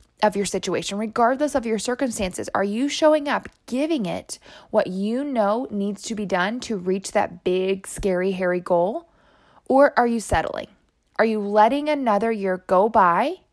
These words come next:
and be okay with it? You know, irony, ironic, all the things, the universe is so funny.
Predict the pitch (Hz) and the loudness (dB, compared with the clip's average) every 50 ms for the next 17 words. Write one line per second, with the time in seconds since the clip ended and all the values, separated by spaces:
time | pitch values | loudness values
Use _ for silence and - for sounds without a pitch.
0 | _ _ _ _ _ _ _ _ _ _ _ _ _ - 226 220 214 214 214 208 | _ _ _ _ _ _ _ _ _ _ _ _ _ -4 -2 0 2 2 2 0
1 | 202 - - - _ _ - 190 240 226 214 196 185 - 196 - - - - - | -2 -6 -12 -20 _ _ -6 -2 2 4 4 4 4 2 0 -4 -4 -4 -4 -6
2 | - - - _ _ _ _ _ _ - - _ _ _ _ _ _ _ _ _ | -8 -10 -12 _ _ _ _ _ _ -20 -20 _ _ _ _ _ _ _ _ _
3 | _ - 220 208 196 190 185 - - _ _ _ _ _ - - 220 226 233 220 | _ -6 -2 -2 0 -2 -2 -4 -8 _ _ _ _ _ 2 4 4 4 4 2
4 | 220 214 208 202 202 196 196 208 - - _ _ - - _ _ - 196 190 196 | 2 0 0 0 0 0 -2 -2 -6 -10 _ _ -20 -20 _ _ 2 4 4 4
5 | 185 202 202 202 196 202 196 190 190 - - - - - - _ - - 202 208 | 6 6 6 6 6 6 4 2 0 -2 -6 -6 -6 -6 -8 _ 4 6 6 8
6 | 208 190 208 190 - 196 190 185 185 180 190 185 190 185 175 180 202 220 208 202 | 6 4 2 0 0 0 0 0 0 -2 -4 -6 -6 -6 -6 -2 -2 0 0 0
7 | 196 196 185 190 185 - - - - - - - _ _ _ _ _ _ _ _ | 0 0 0 0 -2 -4 -8 -10 -10 -10 -10 -12 _ _ _ _ _ _ _ _
8 | _ _ _ _ _ _ _ _ - - - - _ _ - 185 165 - - - | _ _ _ _ _ _ _ _ -20 -20 -20 -20 _ _ -12 -10 -8 -6 -6 -6
9 | - - - 202 190 196 196 185 - 190 180 175 165 - - 175 | -4 -2 2 4 4 4 2 0 -2 -6 -6 -6 -8 -10 -16 -18